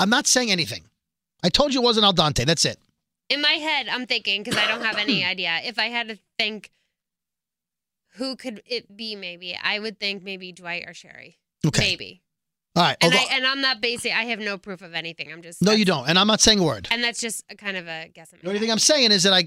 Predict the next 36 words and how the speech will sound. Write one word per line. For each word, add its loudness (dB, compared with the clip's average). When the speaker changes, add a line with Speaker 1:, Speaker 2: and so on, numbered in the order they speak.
Speaker 1:
I 6
sort 4
of 0
alluded 2
to 2
something 4
that 2
happened 2
in 2
this 2
episode. 0
Speaker 2:
Yes. -8
So -8
Speaker 1:
That 6
Speaker 2:
I'm 4
Speaker 1:
is 4
a 2
Speaker 2:
trying 0
to 4
Speaker 1:
clue. 6
Speaker 2:
think. -8
Speaker 1:
That, 0
don't 0
guess, 2
'cause 2
I 4
don't 2
wanna 2
get, -2
okay. -2
Speaker 2:
Okay. -4
All -6
right. -14
Speaker 1:
All 4
right. 4
Um, 0